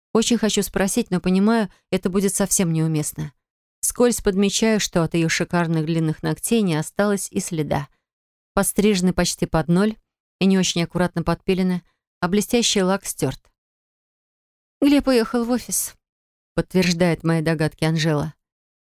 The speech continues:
"А у меня к тебе есть очень серьёзный разговор". Что-то в её тоне подсказывает, что ничего хорошего мне ждать не стоит. "Да-да, и пойдём ко мне",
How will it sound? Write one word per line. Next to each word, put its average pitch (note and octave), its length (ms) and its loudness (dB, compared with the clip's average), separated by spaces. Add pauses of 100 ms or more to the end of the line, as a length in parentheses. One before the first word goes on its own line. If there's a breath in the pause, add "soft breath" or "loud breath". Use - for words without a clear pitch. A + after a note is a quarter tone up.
(180)
"А C#4 80 4
у C#4+ 40 6
меня D#4+ 180 6
к - 60 -6
тебе C4 260 2
есть B3 280 0 (460)
очень C4+ 440 2
серьёзный G#3+ 580 0
разговор". F#3+ 760 -6 (1040)
Что-то - 580 -2
в F3 40 2
её F#3+ 200 2
тоне B3+ 340 2
подсказывает, F#3 600 0
что - 180 -2
ничего F#3 280 0
хорошего G3+ 440 -2
мне E3+ 140 0
ждать F3 260 -2
не G3+ 80 0
стоит. D3+ 360 -4 (1080)
"Да-да, D#4 440 4
и D4+ 40 0
пойдём B3 380 0
ко A#3+ 180 0
мне", A#3+ 260 2